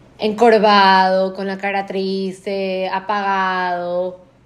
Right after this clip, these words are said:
Y de alguna forma también eso que dejaste de encontrar en tu pareja, ese cariño, ese amor, también lo buscas en estas conversaciones con tus amigos. Porque ahí buscas como que esa reafirmación, ese reconocimiento que tú... o sea,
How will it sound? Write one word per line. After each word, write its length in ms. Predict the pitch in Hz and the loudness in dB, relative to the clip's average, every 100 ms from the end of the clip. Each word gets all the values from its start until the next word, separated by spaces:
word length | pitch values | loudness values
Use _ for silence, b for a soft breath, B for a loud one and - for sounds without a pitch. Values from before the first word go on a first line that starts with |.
| _ _ - | _ _ -10
Y 200 | 226 220 | -4 -2
de 100 | 208 | 0
alguna 460 | 208 240 311 330 | -2 -6 -4 -6
forma 600 | - - 262 240 196 190 | -6 -2 0 0 -2 -6
también 360 | 190 185 208 214 | -8 -8 -8 -8
eso 240 | 226 277 | -8 -8
que 80 | 285 | -4
dejaste 460 | 208 185 214 220 269 | -4 -4 -6 -6 -6
de 120 | 233 | -6
encontrar 800 | 180 160 170 170 202 226 208 - 180 | -8 -12 -14 -10 -2 0 0 -4 -12
en 180 | 165 | -12
tu 80 | 160 | -14
pareja, 520 | - 170 180 202 196 | -10 -6 -4 -6 -8
ese 140 | 190 185 | -14 -12
cariño, 440 | 170 165 170 185 | -12 -12 -10 -12
ese 100 | 190 | -12
amor, 380 | 165 185 196 170 - - | -10 -8 -8 -10 -14 -14
también 280 | 175 190 247 | -8 -6 -2
lo 100 | 220 | -2
buscas 400 | 269 381 - 165 | -2 -2 -4 -8
en 80 | 170 | -10
estas 240 | 165 175 | -12 -12
conversaciones 760 | - 170 156 - 226 233 202 196 | -10 -12 -14 -10 -4 -4 -4 -8
con 180 | 170 | -14
tus 140 | 156 160 | -14 -12
amigos. 520 | 160 247 220 - - B B B B - | -4 -2 -2 -4 -12 B B B B 0
Porque 280 | 208 202 214 | 2 4 4
ahí 180 | 208 220 | 6 4
buscas 540 | 240 247 240 262 262 | 2 -2 2 2 2
como 260 | 226 202 196 | -6 -6 -6
que 80 | |
esa 220 | 190 226 240 | -2 2 2
reafirmación, 1040 | 208 190 190 180 175 170 - 269 254 214 | 2 0 -2 -6 -6 -6 0 4 4 4
ese 200 | 202 220 | 0 0
reconocimiento 640 | 220 214 185 185 196 208 220 | -2 -4 -6 -4 -4 -4 -4
que 80 | |
tú... 80 | 214 | -2
o 180 | 214 185 | -4 -4
sea, 180 | 175 | -10